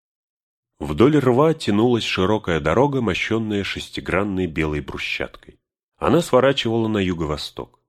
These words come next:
Слева от хранителей, за тёмной стеной, высился расцвеченный огоньками Галатхен.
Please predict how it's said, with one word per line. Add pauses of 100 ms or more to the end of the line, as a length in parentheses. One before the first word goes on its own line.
(560)
Слева
от
хранителей, (340)
за
тёмной
стеной,
высился
расцвеченный
огоньками
Галатхен.